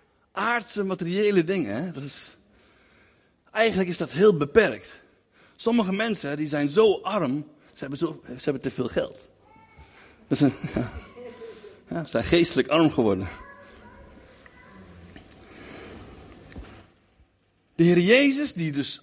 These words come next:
alles voor jou heeft overgehad, die de prijs heeft betaald met zijn eigen bloed, die de dood overwonnen heeft,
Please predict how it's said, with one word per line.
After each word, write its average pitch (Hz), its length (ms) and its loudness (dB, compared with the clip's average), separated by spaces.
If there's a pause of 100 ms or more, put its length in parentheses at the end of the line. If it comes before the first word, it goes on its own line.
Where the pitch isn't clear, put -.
(120)
alles 320 560 -2
voor 220 120 -10
jou 220 260 0
heeft 202 260 -4
overgehad, 147 800 4 (500)
die 165 120 -4
de 156 100 10
prijs 240 440 2
heeft 196 240 0
betaald 208 520 0
met 180 140 -6
zijn 156 180 -4
eigen 202 380 0
bloed, 214 360 2 (1080)
die 160 120 -10
de 170 140 -2
dood 247 340 4
overwonnen 196 600 2
heeft, 226 560 -4